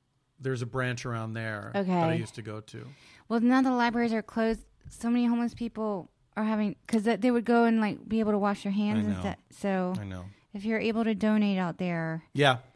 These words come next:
Speaker 1: Yeah.
Speaker 2: please don't forget our homeless people, because it's been, I heard, like, a whole podcast about it. I like Doctor Sanjay Gupta. He has a daily podcast.
Speaker 1: Mm-hmm.
Speaker 2: And he's really, like, covering all the bases. <laughs> He's really good, guys.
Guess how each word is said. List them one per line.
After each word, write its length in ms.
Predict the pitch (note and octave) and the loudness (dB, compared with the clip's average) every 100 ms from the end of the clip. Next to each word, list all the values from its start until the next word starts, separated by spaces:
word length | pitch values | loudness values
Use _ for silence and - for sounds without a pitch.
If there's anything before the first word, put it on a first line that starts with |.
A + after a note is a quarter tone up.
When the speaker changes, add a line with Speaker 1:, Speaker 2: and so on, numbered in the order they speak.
| _ _ | _ _
Speaker 1:
Yeah. 120 | A2+ | -2
Speaker 2:
please 220 | A3 A3+ - | 2 2 2
don't 180 | A#3+ A3+ | 2 2
forget 320 | A3+ G#3 G3+ | 0 2 2
our 140 | F#3 - | 0 -2
homeless 300 | F#3+ A3 A3+ | -2 0 -2
people, 260 | - G#3+ G#3 | -6 -6 -6
because 500 | F#3 F#3 G3+ F#3 F3 | -6 -6 -6 -4 -4
it's 220 | F#3 - | -6 -8
been, 400 | - G3 F#3+ F3+ - | -4 -2 0 -2 -2
I 60 | |
heard, 280 | F#3+ G3 G3 | 0 0 0
like, 160 | F#3 F#3+ | -2 -4
a 40 | |
whole 360 | F#3 G#3 G#3 G#3 | -2 0 0 -2
podcast 440 | A3+ A3+ A3+ G#3+ | -2 -2 -2 -6
about 220 | G3 G3 | -4 -4
it. 140 | F3+ - - - - - - | -4 -8 -16 -20 -20 -20 -4
I 100 | G#3 | 0
like 180 | A3+ A3+ | 0 0
Doctor 240 | G#3 G#3 | -4 -4
Sanjay 380 | F#3+ G3+ G3 F3+ | -4 -2 -2 -2
Gupta. 400 | G3 F#3+ G#3 G3+ | -4 -2 -2 0
He 100 | G3+ | 0
has 140 | G3 | -2
a 100 | F#3+ | -4
daily 500 | F3+ F#3 F3+ F3+ F#3 - _ _ _ - | -4 -4 -2 -2 -6 -8 _ _ _ -16
podcast. 400 | F#3 F3+ D3+ E3+ - - | -16 -14 -14 -14 -16 -10
Speaker 1:
Mm-hmm. 480 | B2+ C3 C3 G#2+ A#2 C#3+ _ _ G#3 | -6 -4 -6 -6 -10 -14 _ _ -2
Speaker 2:
And 220 | G#3+ - | -2 -4
he's 300 | - - B3+ C#4+ | -10 -8 -6 -2
really, 220 | D#4 E4+ | -2 -2
like, 200 | C#4+ G#3+ | -6 -6
covering 440 | A3+ A#3 A#3 G#3 | -6 -6 -4 -4
all 120 | F#3 F3+ | -4 -6
the 80 | |
bases. 560 | F3+ F3+ G3 - G2 - - - - - | -4 -4 -6 -10 -14 -16 -20 -20 -20 -16
<laughs> 580 | C#4+ - - F4+ G4+ C4 A#3 - - - _ _ _ _ _ - - - | -16 -16 -20 -20 -10 -8 -8 -10 -20 -20 _ _ _ _ _ -20 -20 -4
He's 220 | C4 D#4+ | 4 4
really 320 | D4+ D4+ F#4+ A3+ | 4 2 2 2
good, 280 | A3 F3 | 2 0
guys. 300 | E3 F#2 - | -4 -6 -4